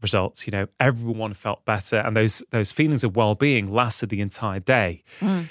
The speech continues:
Speaker 1: So it, our brain in, in many ways, it would, can we say that it's tricking us? It's certainly, don't, I guess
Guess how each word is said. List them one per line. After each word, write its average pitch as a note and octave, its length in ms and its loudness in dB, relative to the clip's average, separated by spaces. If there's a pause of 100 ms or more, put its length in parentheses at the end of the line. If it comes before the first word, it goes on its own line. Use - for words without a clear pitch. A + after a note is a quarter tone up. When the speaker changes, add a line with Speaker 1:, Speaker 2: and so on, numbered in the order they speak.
(120)
Speaker 1:
So D#3 380 4 (460)
it, - 260 0
our C#3 140 2
brain F3+ 320 4
in, F3+ 100 2
in C#3+ 140 2
many D3+ 200 4
ways, C3 600 4 (1300)
it A3 240 -14 (180)
would, - 320 -10
can - 160 -10
we G#3+ 60 -6
say - 160 -6
that - 100 -10
it's - 160 -8
tricking - 480 -2
us? F#3 160 0
It's F3 140 0
certainly, F#3+ 460 6 (120)
don't, G3+ 260 6
I - 120 2
guess G#3+ 360 2